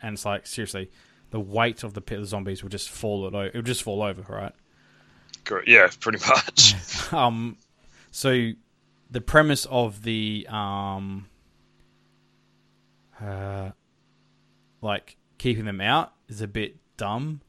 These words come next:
Speaker 1: in, in Dawn of the Dead, at least they had the, they had the trucks, so the trucks, and they couldn't get into the, the shopping mall. Here, they've got a little, or a little wiry fence,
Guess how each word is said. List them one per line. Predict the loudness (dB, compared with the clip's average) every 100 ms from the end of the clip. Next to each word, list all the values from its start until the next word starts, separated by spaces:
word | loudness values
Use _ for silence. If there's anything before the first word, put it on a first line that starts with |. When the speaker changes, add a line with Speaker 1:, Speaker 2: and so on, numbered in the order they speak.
| _ _ _ -12
Speaker 1:
in, | -10 -8 -8 -6
in | -4
Dawn | -2 0 0
of |
the | -2
Dead, | 0 0 -2 -6
at |
least | -6 -6 -4
they |
had | -4 -2
the, | -4 -4
they | -4 -2
had | -4
the | -6
trucks, | -2 -2 -2 -6 -12 -12
so | -12
the | -8
trucks, | -4 -4 -6 -12
and | -10
they | -10
couldn't | -8 -8
get | -10
into | -10 -8
the, | -8 -10 _ _ _
the | -12 -10 -10 -16 -12
shopping | -6 -4 -4
mall. | -2 -2 -4 _ _ _ _
Here, | -2 2 2
they've | 2 -2
got | -4
a |
little, | -4 -4 -4
or | -4 -4
a |
little | -2 -4 -2
wiry | 2 2 2 -2
fence, | -2 0 0 -6 -14 -16